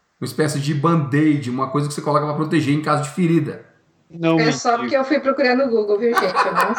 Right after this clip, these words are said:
Speaker 3: sei.
Speaker 2: Não me diga,
Speaker 3: Eu
Speaker 2: sério mesmo?
Speaker 3: assumo. É, pansement.
Speaker 1: Não é pensamento, é
Speaker 3: Curativo.
Speaker 1: Isso.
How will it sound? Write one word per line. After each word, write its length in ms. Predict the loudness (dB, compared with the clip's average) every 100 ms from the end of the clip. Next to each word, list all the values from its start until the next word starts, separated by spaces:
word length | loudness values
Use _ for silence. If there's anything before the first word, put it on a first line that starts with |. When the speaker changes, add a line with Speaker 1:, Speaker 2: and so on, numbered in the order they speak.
| -2
Speaker 3:
sei. 1040 | 0 0 -2 -6 -8 -8 -6 -2 0 0
Speaker 2:
Não 340 | 2 2 2 2
me 380 | 2 2 0
diga, 560 | -4 -6 -4 0 0 0
Speaker 3:
Eu 40 |
Speaker 2:
sério 400 | 0 0 2 0
mesmo? 220 | 0 0 0
Speaker 3:
assumo. 600 | 2 0 2 2 0 -2 _ _ _ _ _ _ _ _ _ _ _
É, 520 | -8 -2 2 2 0
pansement. 1000 | -2 0 0 -2 -2 2 2 2 0 -2 -12 _ _ _ _
Speaker 1:
Não 180 | 0 0
é 60 |
pensamento, 640 | 0 -2 0 0 0 -2 -8 -20
é 160 | -10 -2
Speaker 3:
Curativo. 920 | 0 0 -2 -4 0 2 0 -2 -6 _ -12
Speaker 1:
Isso. 360 | -12 -12 -20